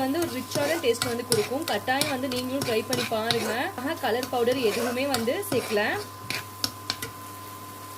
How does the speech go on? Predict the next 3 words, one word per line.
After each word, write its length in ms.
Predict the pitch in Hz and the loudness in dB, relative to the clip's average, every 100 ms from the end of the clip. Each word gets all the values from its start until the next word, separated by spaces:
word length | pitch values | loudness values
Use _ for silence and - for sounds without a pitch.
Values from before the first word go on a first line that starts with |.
| - - - - - - - - - - - - - - - - - - - 277 | -12 -12 -12 -12 -10 -10 -10 -10 -10 -10 -10 -10 -10 -10 -10 -10 -10 -10 -2 0
இப்ப, 120 | 311 320 311 | 0 -2 -2
இப்ப 120 | 370 285 | 0 0
இதையுமே 420 | 269 349 294 285 | 0 -2 0 0